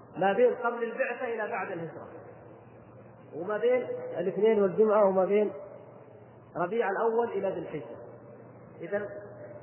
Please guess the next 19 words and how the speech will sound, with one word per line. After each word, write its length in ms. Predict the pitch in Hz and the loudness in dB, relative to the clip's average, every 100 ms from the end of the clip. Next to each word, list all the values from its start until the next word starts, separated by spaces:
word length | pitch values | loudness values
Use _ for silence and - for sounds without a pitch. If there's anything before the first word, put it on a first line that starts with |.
| - 175 | -14 -8
هل 160 | 202 208 | -6 -4
بقي 300 | 220 190 175 | -6 -4 -6
هناك، 560 | 160 175 175 170 151 - - - - - 151 | -6 -6 -6 -6 -10 -10 -14 -16 -16 -14 -10
أيها 200 | 165 147 | -6 -6
الإخوة 220 | 165 - 139 - | -6 -10 -12 -8
الكرام، 320 | 139 151 147 - - - - - - - - - - 131 | -4 -4 -4 -8 -12 -14 -16 -16 -18 -20 -20 -20 -12 -2
مجال 500 | 143 139 185 160 127 - - - - - - - - - - - - - - - | 0 4 4 4 0 -10 -14 -16 -18 -18 -20 -20 -20 -20 -20 -20 -18 -18 -18 -10
لمن 240 | 147 156 160 | -2 0 4
يأتي 440 | 175 - - 160 | 4 2 0 -2
فيقول 580 | 156 156 143 - 175 139 - - - - - - - - - - 147 | 2 2 0 2 2 0 -4 -14 -16 -16 -18 -18 -18 -18 -18 -14 -4
هو 160 | 180 | -2
في 180 | 170 175 | 0 -2
ليلة 360 | 170 196 175 175 | 0 0 -2 -4
السابع 340 | - 185 175 165 | 0 0 4 2
والعشرين؟ 520 | 156 151 151 160 123 - - - - 143 | 2 0 2 2 0 -6 -14 -16 0 6
وما 140 | 226 | 6
الدليل 360 | 180 226 233 214 | 6 6 6 6
على 220 | 202 190 196 | 2 0 -2
ذلك؟ 340 | 190 - | -4 -6